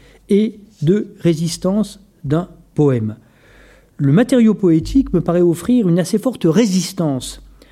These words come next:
à sa connexion avec le matériau musical, une résistance sans doute plus forte que celle d'une intrigue romanesque, euh, ou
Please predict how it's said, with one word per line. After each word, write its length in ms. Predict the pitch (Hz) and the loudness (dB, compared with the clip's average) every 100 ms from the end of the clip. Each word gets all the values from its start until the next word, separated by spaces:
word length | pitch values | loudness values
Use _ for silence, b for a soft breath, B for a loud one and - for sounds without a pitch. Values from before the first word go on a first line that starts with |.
| - | -6
à 100 | 175 | -4
sa 160 | - 170 | -4 -2
connexion 640 | 180 156 - - 220 220 | 0 -2 -4 -2 0 0
avec 220 | 156 151 | -2 -2
le 80 | 156 | 0
matériau 600 | 156 180 156 147 196 214 B _ | 0 -2 -2 0 0 -2 B _
musical, 680 | 160 147 139 147 151 202 - b b b - | 0 0 -2 -4 -4 -4 -6 b b b 0
une 160 | 175 | 2
résistance 500 | 170 202 208 208 233 | 2 0 -2 0 -2
sans 120 | - 175 | 0 -2
doute 200 | 156 - | -2 0
plus 180 | 220 | 0
forte 460 | - 262 247 - - b b - | 0 -2 -4 -8 -20 b b -4
que 100 | 185 | -2
celle 240 | - 214 | 0 0
d'une 180 | 156 170 | 2 2
intrigue 380 | 226 - 214 156 | 0 0 -2 0
romanesque, 680 | 151 160 170 262 - - - _ _ - | 0 2 2 0 -2 -10 -20 _ _ -12
euh, 560 | 151 143 147 156 147 247 | -8 -6 -8 -10 -10 -2
ou 240 | 214 190 | 0 0